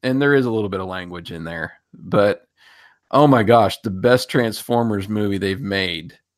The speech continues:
by far, in my opinion. And it was just fun. It was just fun. It wasn't all necessarily that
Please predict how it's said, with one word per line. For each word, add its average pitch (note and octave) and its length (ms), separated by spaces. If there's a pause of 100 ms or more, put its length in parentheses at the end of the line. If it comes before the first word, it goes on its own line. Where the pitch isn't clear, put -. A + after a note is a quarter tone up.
(220)
by A#2 200
far, G2+ 760
in G#2 120
my G#2+ 220
opinion. F#2 600 (680)
And G#2 600 (640)
it E3 120
was E4+ 180
just E4 300
fun. B3+ 520 (100)
It G3+ 120
was C4 200
just G#3 200
fun. F3 360
It E3 100
wasn't G#3 500
all F#3+ 260
necessarily D#3+ 840 (200)
that C3 300